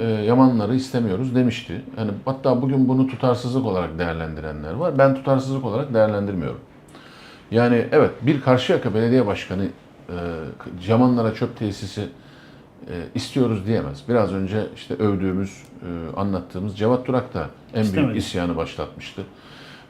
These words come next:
Speaker 1: E, ama muhtemelen Cevat Durak da Büyükşehir Belediye Başkanı olsa, yani fotoğrafın büyüğüne baktığında, e, o mecburiyeti görürdü. Yani yapılmak istenen şey bir Harmandalı gibi vahşi depolama alanı değil.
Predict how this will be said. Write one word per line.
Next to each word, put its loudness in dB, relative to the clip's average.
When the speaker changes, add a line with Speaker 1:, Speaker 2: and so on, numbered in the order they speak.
Speaker 1:
E, -2
ama 4
muhtemelen 4
Cevat 6
Durak 2
da 2
Büyükşehir 4
Belediye 4
Başkanı -4
olsa, -2
yani -2
fotoğrafın 2
büyüğüne 4
baktığında, -4
e, 0
o 8
mecburiyeti 4
görürdü. 2
Yani 2
yapılmak 4
istenen 0
şey -2
bir 6
Harmandalı 8
gibi 2
vahşi 2
depolama 2
alanı 2
değil. -2